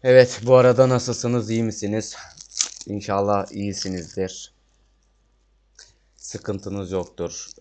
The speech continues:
Eğer ki sizlere şu an biraz bile hitap ediyor olabilirsem, moraliniz bozuksa, yani biraz bile hitap edebiliyorsam,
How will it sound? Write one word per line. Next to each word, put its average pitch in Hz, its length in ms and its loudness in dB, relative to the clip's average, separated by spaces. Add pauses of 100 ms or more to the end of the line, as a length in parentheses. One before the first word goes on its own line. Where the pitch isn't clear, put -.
Eğer 90 380 -4
ki 92 300 -6 (320)
sizlere 95 680 -6
şu 92 220 -6
an 95 240 -6 (640)
biraz 101 340 -2
bile 101 160 -6
hitap 98 320 -4
ediyor 95 260 -6
olabilirsem, 95 600 -6
moraliniz 87 500 -10
bozuksa, 85 400 -12
yani 80 260 -10
biraz 87 320 -8
bile 85 120 -12
hitap 85 300 -10
edebiliyorsam, 87 760 -10